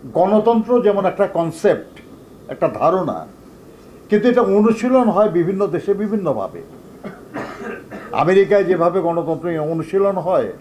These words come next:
ইংল্যান্ডে তো সেইভাবে হয় না, ফ্রান্সে যেভাবে হয়, ভারতে তো সেভাবে হয় না, এমনকি নেপালে যেভাবে হয়, বাংলাদেশে সেভাবে হয় না। তার মানেটা কি? সবাই গণতন্ত্র অনুশীলন করে, কিন্তু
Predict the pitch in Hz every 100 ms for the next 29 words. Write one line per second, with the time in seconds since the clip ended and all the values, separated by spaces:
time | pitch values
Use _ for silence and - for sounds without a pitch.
0 | - - - - - - 196 208 233 233
1 | 220 226 208 - 185 151 165 185 131 180
2 | 117 82 - - - - - - 98 -
3 | - - - - - - - 160 214 226
4 | 262 247 233 226 226 220 165 - 143 107
5 | - - - - - - 165 220 226 247
6 | 226 202 202 190 185 165 180 85 - -
7 | - - - - - - - - - 175
8 | 220 240 190 185 214 220 254 277 269 240
9 | 226 220 170 190 160 165 - - - 156
10 | 208 247 233 226 262 247 247 247 214 233
11 | 165 98 - - - - - - - -
12 | - - - - - - - - - -
13 | - - - - 170 185 196 208 220 170
14 | - 127 - 196 269 262 214 196 151 156
15 | 135 127 147 127 113 147 190 196 170 233
16 | 285